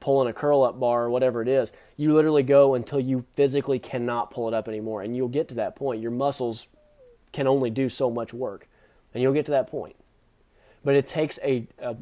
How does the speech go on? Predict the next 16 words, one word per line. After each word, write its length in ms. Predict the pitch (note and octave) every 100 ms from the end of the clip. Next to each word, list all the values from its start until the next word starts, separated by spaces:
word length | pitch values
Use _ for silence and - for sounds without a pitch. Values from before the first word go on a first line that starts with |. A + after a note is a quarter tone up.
| - A#2
a 100 | G#2+
massive 720 | A2 A#2+ C#3+ E3 - C#3+ B2+
mental, 680 | B2+ B2+ D3+ D#3 C#3+ C3+ - _ _ _ _ C#5 A4+ _ _ _ _ -
uh, 240 | F#2+ F#2 F2 _ -
discipline 600 | C#3+ D3 F3 C#3 B2+ A2+
to 100 | B2+
be 220 | B2 C3+
able 220 | C#3 C3+ C3+
to 140 | C3
do 260 | A#2+ D3+ D3
that 300 | F#2 F2+ _ _ -
and 140 | C3+
to 100 | C#3+
truly 420 | - G#3+ B3+ C#3
do 180 | A2+ A2
that. 240 | G2 F2